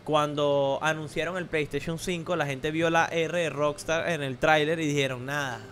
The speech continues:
se vino el G T A seis". Era G T A cinco para PlayStation cinco. La gente se arrechó el doble, marico, como que estos mamacuevos, ¿cuándo van a sacar un juego? Pero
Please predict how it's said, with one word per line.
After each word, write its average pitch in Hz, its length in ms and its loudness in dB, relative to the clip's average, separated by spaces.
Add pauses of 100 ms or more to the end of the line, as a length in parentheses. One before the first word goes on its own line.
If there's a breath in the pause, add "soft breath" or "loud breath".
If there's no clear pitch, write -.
se 135 140 -6
vino 135 160 -6
el 156 40 -6
G 165 120 -2
T 147 80 -6
A 135 80 -6
seis". 143 180 -6 (320 loud breath)
Era 131 320 -2 (160)
G 151 200 2
T 143 120 4
A 135 80 2
cinco 165 320 -4
para 139 300 4
PlayStation 131 680 -2
cinco. 113 380 -10 (560 loud breath)
La 107 80 -6
gente 120 240 -4
se 170 140 0
arrechó 147 340 -2
el 147 140 0
doble, 175 360 8
marico, 165 220 -2
como 170 100 -6
que 156 60 -8
estos 180 220 -4
mamacuevos, 190 560 -2
¿cuándo 202 240 -4
van 202 100 -2
a 196 60 -4
sacar - 220 -4
un 165 100 -6
juego? 175 240 2
Pero 131 280 2